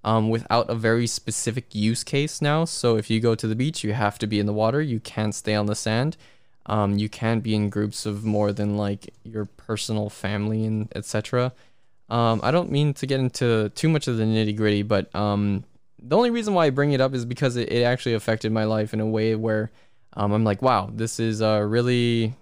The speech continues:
um, messed up." So I was walking the dog, and it's something that I was doing in the morning, typically, like, every other day when I could,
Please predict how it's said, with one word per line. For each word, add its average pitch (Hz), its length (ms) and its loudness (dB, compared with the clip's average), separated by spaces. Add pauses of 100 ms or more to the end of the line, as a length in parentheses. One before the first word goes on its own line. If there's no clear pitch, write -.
(200)
um, 107 340 -2
messed 110 240 -4
up." 135 220 0 (580)
So 117 460 2
I 113 140 2
was 120 160 0
walking 190 480 0
the 127 80 -4
dog, - 500 -2 (200)
and 107 540 -2
it's - 160 -6
something 151 300 -2
that 151 100 0
I 139 60 2
was 120 140 0
doing 120 240 0
in 117 60 2
the 113 60 2
morning, 110 420 0
typically, 123 520 -2
like, 104 240 -2
every 110 540 2
other 107 260 -2
day 101 360 0
when 101 280 -2
I 101 140 -4
could, 156 380 -2